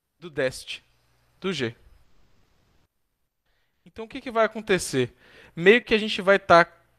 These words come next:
colando esse vértice aqui e o resultado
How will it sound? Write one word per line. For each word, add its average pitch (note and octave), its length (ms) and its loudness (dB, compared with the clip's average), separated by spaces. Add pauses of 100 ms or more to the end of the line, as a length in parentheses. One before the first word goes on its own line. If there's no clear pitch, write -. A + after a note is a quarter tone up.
(140)
colando F3+ 640 0 (1040)
esse E3+ 200 -16
vértice C3 520 -8
aqui E3+ 380 -2 (960)
e F3+ 60 -20
o F3 40 -16
resultado D#3 760 -4